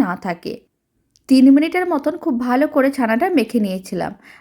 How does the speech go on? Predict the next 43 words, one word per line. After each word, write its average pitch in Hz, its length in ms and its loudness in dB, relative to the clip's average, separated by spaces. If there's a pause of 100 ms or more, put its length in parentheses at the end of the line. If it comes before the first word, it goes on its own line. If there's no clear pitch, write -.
(140)
আপনারা 254 380 0
দেখুন, 254 320 -4
বেশ 240 180 0
নরম 226 340 2
করেই 269 260 0
মেখে 226 280 -2
নিয়েছি। 202 300 -8 (120)
এরকমই 262 480 0
মসৃণ 233 360 -2
করে 208 240 -2
নিতে 202 220 -10
হবে, 226 160 -4
কোনো 262 280 0
রকম 262 280 -2
যেন 233 160 0 (120)
দলা 226 280 0
না 226 160 0 (100)
থাকে। - 280 -12 (500)
এবার 269 280 2
আমি 302 200 2
দিয়ে 233 200 0
দিচ্ছি 208 300 -6 (140)
চা 247 220 0
চামচের 269 460 -4 (100)
চার 214 280 -2
চামচ 262 360 -2
বেসন। 180 440 -6 (480)
বেসন 247 420 0
ও 339 60 0 (100)
আটা 240 280 0
আপনারা 247 340 0
অল্প 226 300 0
করে 294 180 -2 (100)
মিশিয়েও 233 340 2
নিতে 202 220 -6
পারেন, 240 240 -2
তবে 208 220 0 (100)
এখানে 285 260 -2
আমি 294 160 2
শুধুমাত্র 226 540 -4
বেসন 208 420 -4
নিলাম 190 300 -2
চার 190 220 -4